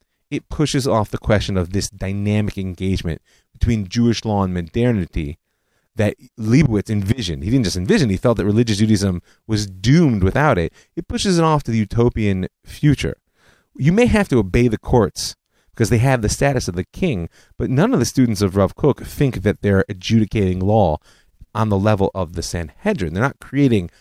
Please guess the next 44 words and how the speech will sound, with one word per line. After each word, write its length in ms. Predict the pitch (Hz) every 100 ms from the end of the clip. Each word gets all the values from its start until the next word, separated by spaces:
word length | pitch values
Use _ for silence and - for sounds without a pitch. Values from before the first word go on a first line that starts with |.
| _ _
binding 520 | 107 113 120 107 92
precedent 640 | - - 135 - 101 82 - _ _ _
for 300 | - 110 101
the 100 | 95
thoughts 460 | 87 - 120 - 95
of 100 | 92
God 260 | 101 101
in 120 | 90
the 80 | 87
world. 420 | 95 226 107 90 - _ -
They're 160 | 156
just 200 | 160 151
helping 280 | - 110 104
to 80 | 95
build 220 | 95 98
society 560 | - 95 - 82 113 92
with 120 | 90
the 60 | 90
authority 440 | 85 - 101 90
of 60 | 78
the 80 | 80
Torah 280 | - 98
behind 420 | 76 - 165 180 104
them. 140 | - _ - -
And 140 | 113 147
that's 240 | 233 -
why 160 | 131 117
today, 640 | 107 87 107 135 85 87 _ _ _ _ -
in 100 | 110
the 60 |
religious 380 | 110 107 135 143
Zionist 380 | 120 113 110 90
world, 360 | 101 104 135 - _ -
you 80 | 120
can 120 | 131
see 200 | - 127
a 60 | 107
clear 520 | - - 165 190 185
tension 480 | - - 143 120 92
between 460 | 90 - 120 101 - _ -
respect 500 | 110 - - 165 -
for 80 | 117
the 60 |
government 560 | 104 110 107 92 80